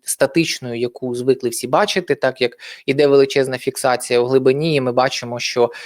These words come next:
збільшується сіра зона, її стає дуже багато в різних ділянках фронту. Відповідно, всі задають питання: там, чи є під контролем, чи нема під контролем території.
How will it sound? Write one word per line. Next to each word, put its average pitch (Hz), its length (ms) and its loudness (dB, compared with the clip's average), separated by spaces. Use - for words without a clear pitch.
збільшується 123 1200 0
сіра 165 420 4
зона, 135 360 2
її 120 220 -4
стає 120 460 -2
дуже 120 280 -2
багато 117 440 0
в 113 100 -14
різних 120 260 -8
ділянках 117 440 -6
фронту. 170 520 2
Відповідно, 127 1120 2
всі 147 200 -2
задають 123 400 0
питання: 113 520 -2
там, 117 220 -10
чи - 180 -6
є 156 240 4
під 156 180 -6
контролем, 127 560 -2
чи - 180 -8
нема 139 340 0
під 143 180 -6
контролем 131 480 -2
території. 123 760 -2